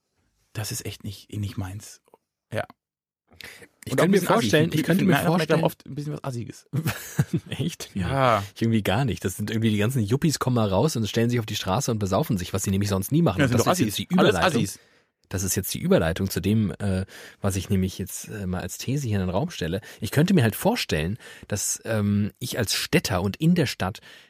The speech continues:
Speaker 2: einfach nicht so häufig in die Gelegenheit komme, mit vielen Menschen, ähm, und dann noch solchen, die in meiner unmittelbaren Umgebung leben. Also zum Beispiel der, wo wir jetzt waren, der ist so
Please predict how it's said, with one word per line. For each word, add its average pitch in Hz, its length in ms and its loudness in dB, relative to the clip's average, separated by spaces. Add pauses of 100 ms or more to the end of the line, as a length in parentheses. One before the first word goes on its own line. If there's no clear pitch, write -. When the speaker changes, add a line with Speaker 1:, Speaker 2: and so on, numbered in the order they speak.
(100)
Speaker 2:
einfach 120 260 0
nicht 160 240 4
so 139 220 0
häufig 160 320 -2
in 117 80 -6
die 104 80 -4
Gelegenheit 107 580 0
komme, 95 280 0
mit 113 140 -2
vielen 196 440 2
Menschen, 151 500 0 (520)
ähm, 110 600 2
und 113 160 0
dann 123 120 4
noch 151 100 4
solchen, 135 500 2
die 120 180 -4
in 113 100 -2
meiner 107 200 0
unmittelbaren 110 600 0
Umgebung 101 520 0
leben. 80 240 -4
Also 101 180 -6
zum 110 80 -2
Beispiel 101 180 -4
der, 123 160 4
wo 117 100 2
wir 120 80 4
jetzt 120 180 2
waren, 151 200 2
der 131 200 -2
ist 107 180 -6
so 107 200 0